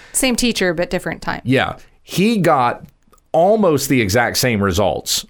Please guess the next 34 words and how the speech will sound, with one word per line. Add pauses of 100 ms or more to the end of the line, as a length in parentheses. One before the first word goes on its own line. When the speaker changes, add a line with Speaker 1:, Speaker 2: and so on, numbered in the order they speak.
Speaker 2:
only
he
had
one
or
two
personality
types
that
placed
higher
than
the
personality
types
that
I
had.
Speaker 1:
Mm-hmm.
Speaker 2:
But
our
numbers,
if
you
just
looked
at
the
numbers,
they
were
exactly
the
same.